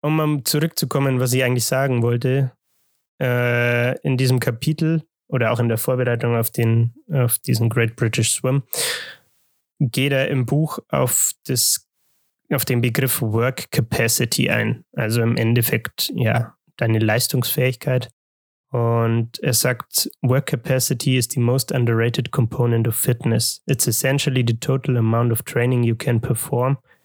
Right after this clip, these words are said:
and recover from and adapt positively to.“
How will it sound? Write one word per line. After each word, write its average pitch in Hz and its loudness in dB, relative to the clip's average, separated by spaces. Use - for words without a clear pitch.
and 120 2
recover 127 0
from 123 -2
and 110 2
adapt 113 -2
positively 123 0
to.“ 127 0